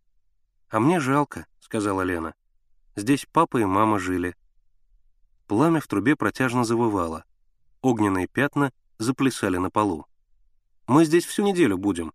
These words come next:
сказала Лена. «Приезжайте к нам в гости». «Не знаю», — сказал Миша. «На этой неделе мы будем очень заняты. Завтра на сборе отряда решается вопрос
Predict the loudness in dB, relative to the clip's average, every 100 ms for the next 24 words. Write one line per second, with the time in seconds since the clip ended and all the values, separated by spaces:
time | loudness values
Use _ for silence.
0 | _ -8 -4 0 2 2 0 -4 _ _
1 | _ _ _ -2 0 2 0 0 0 -2
2 | -2 0 0 0 -2 -6 -20 _ _ _
3 | _ _ _ _ _ _ _ -2 2 2
4 | 4 2 0 -2 -2 0 2 2 0 -4
5 | -12 _ _ _ _ _ _ 2 2 4
6 | 4 4 2 2 2 4 4 4 2 -2
7 | 0 0 2 0 0 -8 -16 _ _ _
8 | _ _ _ -6 -2 -2 0 0 2 4
9 | 2 2 0 -2 -2 -4 -10 _ _ _
10 | _ _ -2 0 0 -2 0 0 2 0
11 | 0 -4